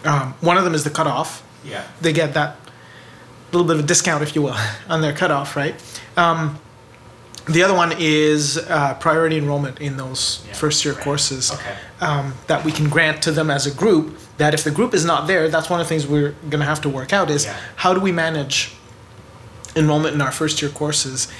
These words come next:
Speaker 1: if there is no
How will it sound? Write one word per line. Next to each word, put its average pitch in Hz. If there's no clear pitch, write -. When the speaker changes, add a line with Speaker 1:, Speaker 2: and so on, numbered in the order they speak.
Speaker 1:
if 151
there 160
is 202
no 143